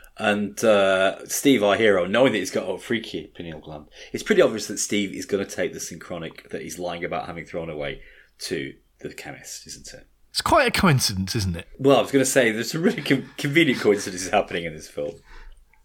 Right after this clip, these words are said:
Speaker 2: The doc says, though, he's been buying out all the synchronic because when kids with their non-calcified pineal glands take it, they can just disappear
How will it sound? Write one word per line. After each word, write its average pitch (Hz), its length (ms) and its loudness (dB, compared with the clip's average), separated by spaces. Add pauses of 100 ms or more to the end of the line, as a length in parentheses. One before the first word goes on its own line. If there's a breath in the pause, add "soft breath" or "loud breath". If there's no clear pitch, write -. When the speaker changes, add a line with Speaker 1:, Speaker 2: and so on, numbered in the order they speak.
(500 loud breath)
Speaker 2:
The 165 100 6
doc 247 300 2
says, 151 220 4
though, 131 120 4
he's 117 300 0
been 127 240 0
buying 147 400 4
out 107 260 0
all 131 200 2
the 120 60 4
synchronic 101 720 -4 (340 loud breath)
because - 760 0 (340 loud breath)
when 156 260 4
kids 113 640 0 (240 loud breath)
with 117 140 0
their 120 180 4
non-calcified 127 1300 2
pineal 117 340 2
glands 85 320 -6
take 90 260 -8
it, - 140 -10
they 135 140 2
can 131 160 0
just 120 280 -2
disappear 107 800 -4